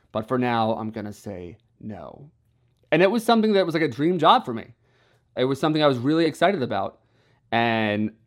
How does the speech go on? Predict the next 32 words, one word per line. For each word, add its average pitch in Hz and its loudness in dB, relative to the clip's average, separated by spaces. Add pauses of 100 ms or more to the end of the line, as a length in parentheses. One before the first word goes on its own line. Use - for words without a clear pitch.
(120)
I 123 6
have 120 2
just 127 -6
learned 135 2
the 120 -2
value 123 0 (400)
of 107 -14
being 131 -2
patient 113 -4 (320)
and 104 -10
waiting 117 -2
for 110 -4
the 107 -8
right 107 -8
thing. 101 -12 (640)
And 101 -4
that 123 6
is 139 0
something 127 -2
that 113 -2
has 117 -4
taken 117 -4
a 101 -6
long, 120 -2
long 110 -2
time, 127 -4 (400)
but 123 -2
now 131 4
it 123 2
is 120 -2
a 110 -2
muscle 123 2